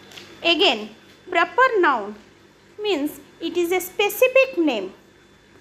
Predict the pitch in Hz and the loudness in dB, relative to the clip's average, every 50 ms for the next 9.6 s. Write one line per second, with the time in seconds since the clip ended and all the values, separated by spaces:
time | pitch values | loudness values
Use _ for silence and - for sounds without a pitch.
0 | _ - - - - 392 392 381 - 466 466 494 480 480 453 440 427 403 403 381 | _ -20 -20 -10 -8 -6 -4 -2 -2 0 2 0 0 0 0 -2 0 0 0 0
1 | 392 403 415 370 359 370 - - 415 392 370 311 320 302 392 381 359 - 285 294 | 0 0 0 0 -2 -2 -2 -2 0 0 0 -2 -2 0 0 0 0 0 -2 -2
2 | 302 339 494 523 - - - - - - - _ 285 240 226 233 - 294 330 320 | -2 -2 -2 -4 -6 -10 -20 -20 -20 -20 -20 _ -18 -16 -16 -10 -2 2 2 4
3 | 311 262 226 - - - - - - - - - - _ - - 269 269 285 370 | 4 2 0 -4 -8 -16 -20 -20 -20 -20 -20 -20 -20 _ -6 -2 0 2 2 2
4 | 349 294 269 233 214 220 220 220 - 233 226 214 214 220 226 226 233 220 202 226 | 0 -2 -4 -6 -6 -6 -8 -8 -8 -8 -6 -6 -6 -6 -6 -6 -6 -8 -10 -12
5 | - - - - 233 220 226 247 277 339 359 392 453 494 523 523 - - - - | -18 -20 -12 -10 -8 -6 -2 0 2 2 4 4 2 2 0 -2 -6 -10 -18 -20
6 | - - - 262 233 330 294 262 - - - - - - 320 302 - - 349 339 | -20 -18 -6 0 2 4 4 4 2 -4 -16 -20 -16 -14 -14 -14 -12 -8 -8 -8
7 | 339 - 415 415 427 466 453 453 349 294 262 269 359 - - - - - - - | -6 -4 -4 -2 -2 -2 -2 -4 -6 -6 -6 -6 -6 -8 -10 -16 -20 -20 -8 -2
8 | 349 359 339 349 359 311 269 233 220 - - - - - - _ - 302 294 294 | 0 2 4 4 4 2 0 -4 -8 -12 -16 -20 -20 -20 -20 _ -10 -8 -8 -6
9 | - 294 285 285 285 - - 415 466 494 494 | -4 -4 -4 -4 -6 -4 -2 0 0 0 0